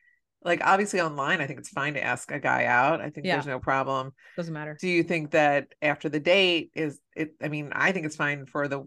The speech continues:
Speaker 1: female to text the man and say, "Hey, I had a great time last night. Hope to see you again." I see no problem with that.
Speaker 2: Yeah.
Speaker 1: But some people do think there's a problem with that, or they don't think a woman should ask a guy out. What, what's your
Speaker 2: Right.
Speaker 1: opinion? How do you
Speaker 2: Um,
Speaker 1: advise your clients?
Speaker 2: So I've come out with this other theory.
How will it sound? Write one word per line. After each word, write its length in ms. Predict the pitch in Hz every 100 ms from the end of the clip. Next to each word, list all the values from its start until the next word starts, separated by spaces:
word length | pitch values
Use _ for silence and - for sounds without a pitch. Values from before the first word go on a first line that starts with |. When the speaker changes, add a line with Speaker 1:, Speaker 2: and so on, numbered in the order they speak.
| _
Speaker 1:
female 360 | 165 151 147 143
to 160 | -
text 300 | 139 160 151
the 80 | 151
man 240 | 143 143 143
and 80 |
say, 160 | - 143
"Hey, 160 | 170 170
I 40 |
had 100 | 147
a 40 |
great 220 | 147 143 151
time 200 | 160 180
last 280 | 151 147
night. 180 | 143 131
Hope 140 | 151 147
to 60 |
see 180 | 147 170
you 80 | 170
again." 340 | 139 117 117
I 140 | 131 139
see 180 | -
no 160 | 151 156
problem 240 | 156 160
with 120 | 165 160
that. 320 | 190 127 - _ _ -
Speaker 2:
Yeah. 140 | 185
Speaker 1:
But 140 | 175 170
some 160 | 240
people 240 | 294 254 247
do 420 | 202 381 240 120
think 220 | 170 143
there's 160 | 147 135
a 40 |
problem 300 | 139 131 127
with 140 | 120
that, 280 | 120 113 113
or 160 | - 151
they 120 | 151
don't 160 | 151 156
think 120 | 147
a 60 |
woman 240 | 151 151 151
should 160 | 147 156
ask 220 | 156 156
a 60 |
guy 260 | 165 165 175
out. 320 | 131 101 92
What, 160 | 175 175
what's 220 | 185 202
your 120 | 196 196
Speaker 2:
Right. 260 | 160 156
Speaker 1:
opinion? 140 | 110 - _ _ _ _ _ -
How 360 | 196 196 190 185
do 80 | 185
you 80 |
Speaker 2:
Um, 80 | 180
Speaker 1:
advise 340 | 165 156 156 160
your 100 | 156
clients? 540 | 151 127 123 151 - _ _ _ _ _ _ _ _ _ _ _ _ _ _ _
Speaker 2:
So 360 | - 208 190 180
I've 280 | - 180 -
come 220 | - 220
out 100 | 214
with 140 | 196
this 160 | 190 180
other 380 | 180 180 170 170
theory. 580 | - 170 160 160 165